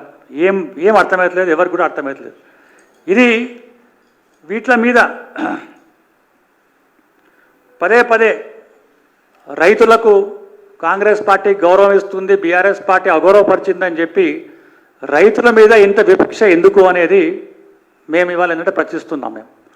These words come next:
అంటే నకిలీ విత్తనాలను మీరు అరికట్టలేని దద్దమ్మ ప్రభుత్వం, కాంగ్రెస్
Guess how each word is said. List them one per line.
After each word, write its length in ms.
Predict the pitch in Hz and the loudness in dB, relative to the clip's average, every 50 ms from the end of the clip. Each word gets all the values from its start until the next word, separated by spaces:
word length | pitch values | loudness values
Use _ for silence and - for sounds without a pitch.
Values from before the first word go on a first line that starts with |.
| _ _ _ _ _ _ _ _ _ _ _ | _ _ _ _ _ _ _ _ _ _ _
అంటే 200 | 285 180 233 240 233 233 247 247 - - - - - _ _ _ _ _ _ _ _ - 143 143 | 0 2 4 4 4 2 0 -2 -8 -14 -20 -20 -20 _ _ _ _ _ _ _ _ -12 -8 -8
నకిలీ 360 | 160 - - 220 226 247 247 233 226 | -8 -4 -4 -2 0 0 0 2 0
విత్తనాలను 640 | 220 220 - 233 220 226 226 220 220 214 214 220 214 214 - - - _ _ _ _ _ 170 | -2 -2 -4 -2 0 2 2 2 2 0 0 -4 -6 -10 -14 -20 -20 _ _ _ _ _ -6
మీరు 160 | 190 208 202 185 | -4 -2 0 0
అరికట్టలేని 680 | 175 202 196 220 214 208 - 220 208 208 208 208 202 - 147 | 0 0 0 0 -2 -2 -4 -6 -2 -2 -2 -2 -2 -2 0
దద్దమ్మ 320 | 165 170 - 208 208 208 214 - - | -2 0 2 0 2 2 0 0 0
ప్రభుత్వం, 420 | 175 170 190 202 196 - 220 226 240 - - - - - _ _ _ _ _ _ _ _ _ _ _ _ _ _ _ _ _ _ _ _ _ - 170 | 0 2 2 2 2 0 -2 -2 -2 -8 -14 -18 -20 -20 _ _ _ _ _ _ _ _ _ _ _ _ _ _ _ _ _ _ _ _ _ -4 -2
కాంగ్రెస్ 420 | 175 202 226 226 226 233 226 226 | 0 0 2 4 4 4 4 4